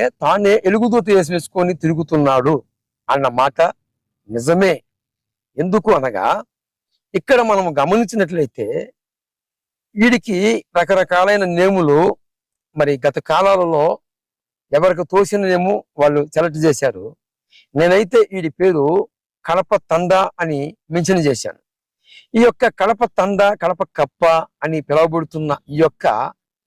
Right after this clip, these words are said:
ఎలుగుదూత సాతానుగాడి యొక్క ఏజెంట్. వీడు దేవుని పేరు చెప్పుకొని ఒక పక్క మతోన్మాదులతో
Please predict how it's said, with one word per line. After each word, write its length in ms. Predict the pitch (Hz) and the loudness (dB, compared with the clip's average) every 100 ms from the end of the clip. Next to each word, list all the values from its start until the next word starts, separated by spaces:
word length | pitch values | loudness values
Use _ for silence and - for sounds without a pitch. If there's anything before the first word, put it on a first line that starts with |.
| _ _ _ _ - | _ _ _ _ -2
ఎలుగుదూత 560 | 165 220 240 190 202 - 170 190 - | 2 2 2 2 0 2 0 0 -2
సాతానుగాడి 760 | 175 185 196 190 185 175 170 165 | -4 0 -2 0 2 4 4 2
యొక్క 260 | 160 - 147 127 | -2 -2 -2 2
ఏజెంట్. 340 | 175 170 165 - _ _ _ _ _ _ _ _ _ _ _ | 2 2 -2 -6 _ _ _ _ _ _ _ _ _ _ _
వీడు 260 | 180 277 226 180 262 - _ _ _ _ _ _ _ _ 101 127 | 2 2 2 -2 -4 -8 _ _ _ _ _ _ _ _ -6 2
దేవుని 460 | 220 240 269 269 277 - | 4 4 0 0 -2 -2
పేరు 240 | 220 226 226 185 | 2 2 2 -2
చెప్పుకొని 600 | 202 190 - 196 165 113 160 _ _ _ _ _ _ _ _ - | -4 -6 -4 -4 -4 -10 -16 _ _ _ _ _ _ _ _ -4
ఒక 100 | 165 - | -2 0
పక్క 240 | 240 - - 196 208 - _ _ _ _ 98 | 0 0 0 2 2 -2 _ _ _ _ -6
మతోన్మాదులతో 960 | 147 180 226 233 233 220 208 208 196 202 | -4 0 2 2 2 2 2 0 -2 -2